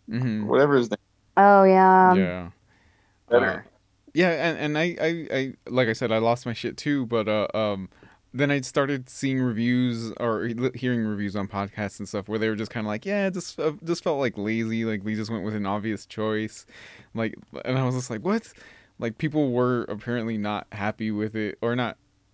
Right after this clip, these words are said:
Speaker 1: I, I don't know, they, they, they just felt like it was, yeah, too fan servicey. They were just like, "Yeah, they, they just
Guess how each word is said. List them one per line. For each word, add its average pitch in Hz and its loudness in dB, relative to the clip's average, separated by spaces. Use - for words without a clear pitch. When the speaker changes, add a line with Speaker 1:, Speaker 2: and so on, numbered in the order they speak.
Speaker 1:
I, 120 -10
I 156 2
don't 120 -2
know, 87 -6
they, 101 -4
they, 98 -6
they 98 -8
just 95 -10
felt 90 -6
like 85 -12
it 90 -12
was, 90 -12
yeah, 131 2
too 113 -8
fan 113 0
servicey. 90 -6
They 95 -8
were 90 -8
just 92 -16
like, 98 -12
"Yeah, 117 -6
they, 98 -6
they 95 -6
just - -14